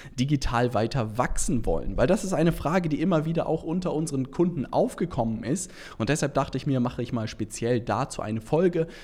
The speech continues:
wie ich das ganze Thema angehe, was ich über die Jahre auch gelernt habe, über zahlreiche Seminare und Workshops, die ich gegeben habe, wie ich dafür die Teilnehmer eingesammelt habe,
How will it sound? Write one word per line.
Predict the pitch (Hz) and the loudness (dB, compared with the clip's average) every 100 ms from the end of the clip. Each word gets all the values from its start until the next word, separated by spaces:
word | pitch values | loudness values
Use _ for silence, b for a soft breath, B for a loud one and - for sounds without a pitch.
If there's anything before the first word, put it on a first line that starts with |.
| B | B
wie | 131 | -4
ich | 147 | -2
das | 135 123 | -2 -2
ganze | 117 127 117 | -2 -2 -2
Thema | 135 113 - | -2 -2 -2
angehe, | 135 156 139 135 120 | 0 2 2 2 0
was | 123 | -4
ich | 117 - | -6 -8
über | 107 | -6
die | 104 | -4
Jahre | 107 120 - | -4 -2 -2
auch | 113 | -4
gelernt | 107 104 131 151 - | -2 2 2 2 -2
habe, | 120 101 | -4 -2
über | 104 - | -2 -2
zahlreiche | - 147 143 127 117 113 | -2 0 2 0 -2 -2
Seminare | 117 107 101 110 135 123 | -2 -2 0 2 2 2
und | 110 101 | -2 -2
Workshops, | 110 139 - 127 - | 2 2 0 -4 -2
die | 117 | -4
ich | 110 | -4
gegeben | 113 117 117 110 | -4 -2 -2 0
habe, | 107 113 110 B B B - | 0 0 -2 B B B -2
wie | 131 175 | 2 4
ich | 160 | 2
dafür | - 131 147 135 | 2 0 0 0
die | 107 | 0
Teilnehmer | 139 127 143 131 113 - | 0 2 2 2 0 0
eingesammelt | 151 220 202 180 165 160 - | 2 4 4 4 4 2 2
habe, | 147 151 165 | 2 4 2